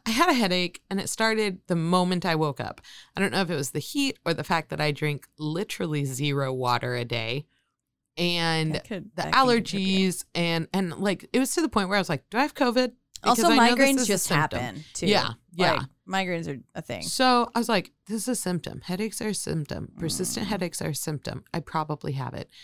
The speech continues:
Speaker 1: And then, so I took two of these migraine formula over-the-counter medicines that each had five hundred milligrams of aspirin and five hundred milligrams of Tylenol and sixty-five milligrams of caffeine.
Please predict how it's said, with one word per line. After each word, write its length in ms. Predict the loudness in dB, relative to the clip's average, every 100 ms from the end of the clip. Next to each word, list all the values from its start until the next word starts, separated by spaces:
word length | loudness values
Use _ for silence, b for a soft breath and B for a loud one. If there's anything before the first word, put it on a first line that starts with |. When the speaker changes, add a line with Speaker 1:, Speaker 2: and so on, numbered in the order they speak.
| B B B B -4
Speaker 1:
And 160 | 0
then, 400 | 2 2 0 -2 -4
so 160 | -2 0
I 80 | 0
took 300 | 0 -4 _ -6
two 260 | -2 0
of 140 | 0 0
these 360 | -2 -2 -4 -2
migraine 460 | 0 0 2 0
formula 500 | 0 -2 -2 -2 -2 -2
over-the-counter 520 | -4 -4 -4 -4 -2
medicines 680 | -2 -2 -2 -2 -4 -6 -6
that 160 | -6 -4
each 260 | -6 -6
had 240 | -2 -2 -4 B B B B _
five 220 | -2 0
hundred 180 | 2 0
milligrams 500 | 0 0 0 -2 -2
of 100 | -6
aspirin 640 | -2 0 -2 -2 -2 0
and 120 | 0 0
five 180 | -2
hundred 200 | -2 -6
milligrams 480 | -4 -4 -4 -4 -4
of 80 | -6
Tylenol 520 | -2 0 2 2 0
and 140 | 0 -2
sixty-five 520 | -4 -6 -6 -2 -2
milligrams 500 | 0 -4 -2 -4 -4
of 100 | -8
caffeine. 460 | -4 -4 -4 -8